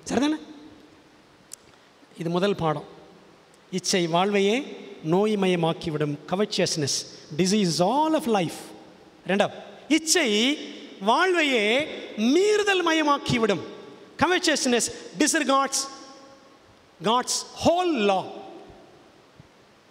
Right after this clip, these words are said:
இந்த இச்சை எங்க இருக்கோ, எல்லா பிரமாணத்தையும் மீற வச்சிரும்.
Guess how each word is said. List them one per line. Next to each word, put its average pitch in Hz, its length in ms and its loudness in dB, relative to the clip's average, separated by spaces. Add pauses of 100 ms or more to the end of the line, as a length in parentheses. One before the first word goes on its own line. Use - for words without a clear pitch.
(180)
இந்த 151 120 -8
இச்சை 277 300 0
எங்க 240 220 2
இருக்கோ, 190 640 2 (1200)
எல்லா 330 680 2
பிரமாணத்தையும் 302 460 2
மீற 233 260 2
வச்சிரும். 165 220 -4